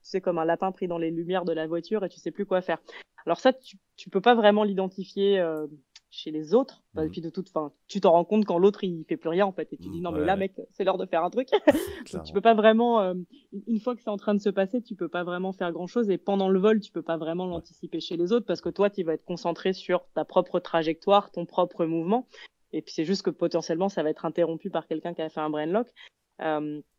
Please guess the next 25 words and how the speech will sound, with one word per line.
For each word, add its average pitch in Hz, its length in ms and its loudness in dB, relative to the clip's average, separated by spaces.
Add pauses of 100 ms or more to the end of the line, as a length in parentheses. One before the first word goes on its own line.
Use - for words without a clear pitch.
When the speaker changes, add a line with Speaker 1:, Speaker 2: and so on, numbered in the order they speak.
(340)
Speaker 1:
donc, 180 160 2
du 180 100 0
coup, 247 100 2
bah, 196 120 6
les 190 80 6
brain 185 140 0
locks, 226 160 -2
c'est 196 100 -8
surtout - 280 -8
en 170 120 -2
amont 180 280 -4
que 190 200 -6
ça 165 200 -8
se - 60 -14
travaille 185 400 -4
avec 151 220 -6
beaucoup 165 240 -8
de 175 60 -4
répétitions 165 580 -8
au 170 100 -2
sol, 214 360 -2 (340)
de 160 120 0
la 170 140 4
concentration. 165 800 -8 (480)
Euh, 143 300 -10